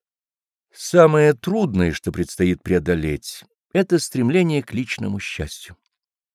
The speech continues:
Кто душу свою потеряет, тот её обретёт. Потеря души и личное счастье, которым только она и живёт, несовместимы, и через это тоже придётся пройти.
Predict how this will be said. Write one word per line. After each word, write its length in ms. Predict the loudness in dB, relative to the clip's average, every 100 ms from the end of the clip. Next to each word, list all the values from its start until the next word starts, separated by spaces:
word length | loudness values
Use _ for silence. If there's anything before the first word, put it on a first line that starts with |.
| _ _
Кто 280 | _ -2 0
душу 420 | 0 -2 0 -2
свою 340 | 0 0 0
потеряет, 800 | -2 -6 -4 2 2 2 -4 -16 _ _ _ _ _ _ _ _ _
тот 240 | -10 -8 -6
её 160 | -6
обретёт. 480 | -6 -8 -10 -10 -10 _ _ _ _ _ _ _ _ _
Потеря 460 | -12 -4 0 2 2
души 420 | -2 -6 -2 0
и 280 | 2 2 0
личное 640 | -4 -4 -6 -4 -2 -2
счастье, 720 | -4 -12 -4 -2 -2 -8 -10
которым 300 | -8 -6 -6
только 340 | -2 -4 -2 -6
она 320 | -2 2 2 2
и 80 |
живёт, 360 | 2 2 2 2 _
несовместимы, 960 | -10 -8 -8 -6 -4 -2 -6 -6 -6 -6 _ _ _ _ _ _ -2
и 140 | -2
через 360 | -2 -2 -2 -2
это 260 | -4 -6
тоже 460 | -6 2 4 4 -2
придётся 440 | -6 -6 -8 -8
пройти. 380 | -12 -12 -12 -18